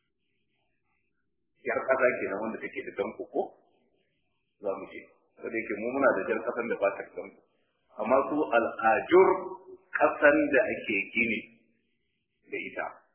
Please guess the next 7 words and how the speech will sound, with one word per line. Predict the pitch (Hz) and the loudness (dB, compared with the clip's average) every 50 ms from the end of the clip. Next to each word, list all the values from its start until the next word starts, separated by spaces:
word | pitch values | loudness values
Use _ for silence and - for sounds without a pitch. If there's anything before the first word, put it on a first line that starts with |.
| _ _ _ _ | _ _ _ _
Saboda | - - - 110 101 98 | -14 -8 -6 -4 -6 -4
tana | - 117 107 107 | -6 -4 -4 -4
da | 95 - - | -4 -6 -6
ɗan | - 101 101 101 | -10 -10 -10 -8
danko. | 98 107 104 104 - - - - _ _ _ _ _ _ _ _ _ _ _ _ _ | -8 -10 -10 -10 -12 -14 -16 -16 _ _ _ _ _ _ _ _ _ _ _ _ _
Shi | _ _ - - - - | _ _ -18 -10 -6 -6
yasa. | - - - | -6 -6 -8